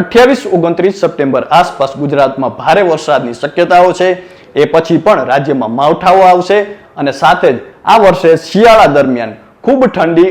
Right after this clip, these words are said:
અને ખૂબ ઝાકળનું પ્રમાણ રહે તેવી સંભાવનાઓ છે. અને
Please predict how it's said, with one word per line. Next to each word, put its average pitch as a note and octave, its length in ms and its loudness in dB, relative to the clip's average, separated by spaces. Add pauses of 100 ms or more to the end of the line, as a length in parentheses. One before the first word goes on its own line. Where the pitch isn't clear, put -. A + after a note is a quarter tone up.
અને C#3 160 -4
ખૂબ F#3+ 240 0 (100)
ઝાકળનું C3 420 -4
પ્રમાણ C3 440 -2
રહે F#3 180 0 (340)
તેવી E3 260 0 (100)
સંભાવનાઓ F3 640 2
છે. G3 180 0 (400)
અને B2+ 120 -6